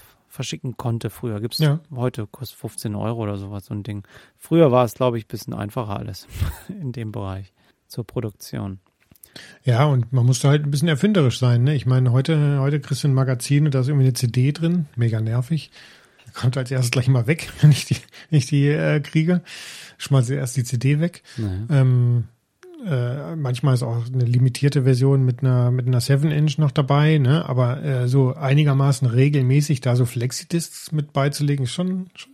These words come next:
Speaker 2: geil, schon geil und erfinderisch. Also,
Speaker 1: Ja.
Speaker 2: da sind die unterschiedlichsten Sachen rausgekommen, ne? Also nicht nur so Werbesachen, was ich jetzt grad gesagt habe, sondern auch hier von,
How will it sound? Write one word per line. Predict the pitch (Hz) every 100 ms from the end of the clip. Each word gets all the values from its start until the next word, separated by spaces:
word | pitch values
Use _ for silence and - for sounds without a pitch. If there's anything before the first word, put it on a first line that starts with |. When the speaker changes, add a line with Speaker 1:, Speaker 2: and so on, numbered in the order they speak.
| _
Speaker 2:
geil, | - 139 95
schon | - 165
geil | 160 156 156
und | 147 151
erfinderisch. | 131 139 110 107 -
Also, | 123 123 123 _
Speaker 1:
Ja. | 139 139
Speaker 2:
da | 160 127
sind | 135
die | 185
unterschiedlichsten | 180 147 175 - 143 160
Sachen | 175 165
rausgekommen, | 113 120 123 117 120 113
ne? | 143 170
Also | 127 135
nicht | 139
nur | 147
so | 127 139 127 - - - - -
Werbesachen, | 117 120 156 160 156 147 156
was | 120
ich | 123 143
jetzt | -
grad | - -
gesagt | 123 131 139 143
habe, | 139 135
sondern | 123 120 120 120
auch | 123 120 120
hier | 135 120
von, | - 120 117